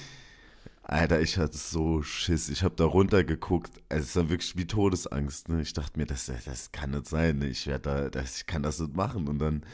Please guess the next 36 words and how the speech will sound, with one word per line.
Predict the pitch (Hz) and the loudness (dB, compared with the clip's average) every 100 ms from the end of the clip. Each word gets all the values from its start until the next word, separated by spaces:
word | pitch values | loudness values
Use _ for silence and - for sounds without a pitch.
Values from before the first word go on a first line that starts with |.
| - - - - _ _ | -20 -20 -20 -20 _ _
hab | - 80 | -8 -8
ich | - | -4
da | 90 | -4
ewig | - 101 107 107 | -2 -2 -2 -4
gestanden | 90 - 90 90 107 107 87 | -6 -6 -2 -2 -2 -4 -2
und | 67 | 0
dann | 78 | 0
bin | 76 95 | 2 0
ich | 87 | 0
wirklich | 92 - | -4 -2
so | - | 2
mit | 85 82 82 - - _ _ _ _ | 4 4 0 -8 -16 _ _ _ _
in | - 92 | -4 -2
die | 82 | -2
Knie | - 101 120 | -2 -2 0
gegangen | 123 117 101 98 | -2 0 0 2
und | 92 | 0
hab | 98 | -2
so | - - | -4 -6
Tippelschritte | - 147 - 117 - 80 - 71 | -4 -2 0 0 0 -4 -4 -2
gemacht, | 71 80 82 | 0 0 0
also | - 78 82 | -2 0 -2
so | |
Zentimeter | - - 117 123 113 104 98 92 | 0 2 2 2 2 2 2 2
für | 107 87 | 0 -2
Zentimeter | - 104 101 80 80 80 | 0 2 2 2 2 2
so | 76 82 | 0 0
an | 73 | 0
diese | 78 78 76 80 | 0 -2 -2 -4
Klippe. | - 104 110 80 101 - - - - - - - - - _ _ - | -2 -4 -2 -2 -2 -4 -18 -20 -20 -20 -20 -20 -20 -20 _ _ -6
Und | 73 | -2
dann | 78 | 0
bin | 87 | 2
ich | 90 90 | 2 2
halt | 76 80 | 2 2
runtergesprungen | 101 131 127 113 - - 113 127 139 | 2 2 -4 -6 -8 -4 -2 -2 -4